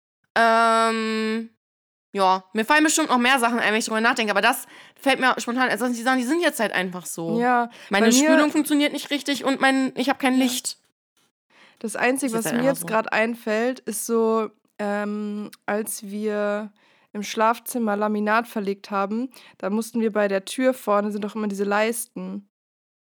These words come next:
Speaker 1: Mhm.
Speaker 2: direkt an der Tür und die mussten wir halt abmachen und bis heute hab ich halt noch keine neue dran. Das ist jetzt halt einfach so.
Speaker 1: Das ist
Speaker 2: Weißt
Speaker 1: jetzt
Speaker 2: du?
Speaker 1: halt einfach
Speaker 2: <laughs>
Speaker 1: so.
Speaker 2: Sowas halt.
Speaker 1: Ja. Ja, ja.
Speaker 2: So, ja. Irgendwann, vielleicht macht man das irgendwann mal, aber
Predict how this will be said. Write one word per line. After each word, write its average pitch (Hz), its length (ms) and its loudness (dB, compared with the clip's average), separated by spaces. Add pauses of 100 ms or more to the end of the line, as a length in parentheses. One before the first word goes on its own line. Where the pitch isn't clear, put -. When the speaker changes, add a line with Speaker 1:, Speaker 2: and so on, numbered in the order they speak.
(260)
Speaker 1:
Mhm. 202 420 -8
Speaker 2:
direkt 214 400 -2
an 202 140 -2
der 196 120 -4
Tür 220 300 -2
und 196 160 -4 (220)
die 214 160 -2
mussten 220 220 -4
wir 208 60 0
halt 196 120 0
abmachen 233 640 -2 (200)
und 208 120 -4
bis 202 180 -6
heute 233 240 0
hab 196 100 2
ich 202 120 -4
halt 196 140 -2
noch 196 120 -6
keine 202 240 -4
neue 202 240 -2
dran. 202 400 -4 (140)
Das 190 120 -16
ist - 160 -12
jetzt 196 160 -6
halt 185 160 -8
einfach 185 280 -8
so. 185 340 -6 (560)
Speaker 1:
Das 214 160 -4
ist - 120 -2
Speaker 2:
Weißt 311 80 -2
Speaker 1:
jetzt 285 120 2
Speaker 2:
du? 247 80 2
Speaker 1:
halt 202 160 -2
einfach 190 320 -2
Speaker 2:
<laughs> - 20 -12
Speaker 1:
so. - 200 0
Speaker 2:
Sowas 277 320 2
halt. 208 200 4
Speaker 1:
Ja. 262 180 0 (1120)
Ja, 240 140 0
ja. 294 240 2
Speaker 2:
So, 247 380 -4 (100)
ja. 240 340 -2 (520)
Irgendwann, 302 520 0 (120)
vielleicht 302 260 -4
macht 311 260 -4
man 233 140 -2
das 208 160 -6
irgendwann 202 460 -6
mal, 196 320 -6
aber 202 480 -4